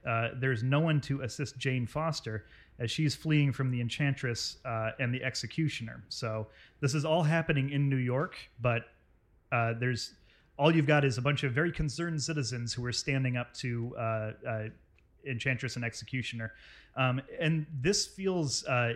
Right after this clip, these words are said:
it actually feels like a very direct response to, uh, the story of, uh, Kitty Genovese, um, who was, uh, she was murdered a year ago, um,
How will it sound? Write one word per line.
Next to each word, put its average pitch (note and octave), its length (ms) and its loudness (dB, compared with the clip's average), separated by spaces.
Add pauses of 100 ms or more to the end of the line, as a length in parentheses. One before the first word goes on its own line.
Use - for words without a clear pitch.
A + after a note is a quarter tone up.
it C#3+ 120 4
actually F#3 240 4
feels D#3+ 200 2
like C3 100 0
a B2+ 40 0
very C3+ 180 2
direct B2+ 480 -2
response B2 560 -4 (100)
to, A#2+ 320 -4
uh, A2 220 -4
the A2 100 -12
story A#2 400 -6
of, G#2+ 240 -12
uh, G#2+ 120 -8 (100)
Kitty B2+ 180 -4
Genovese, C#3 540 -2 (400)
um, G#2+ 180 -4
who A#2 100 0
was, A#2 460 -2
uh, A2 240 -4 (280)
she - 140 -10
was A2 80 -6
murdered B2 360 -2
a A#2+ 40 -2
year C#3+ 260 6
ago, B2+ 540 2
um, A2+ 460 -2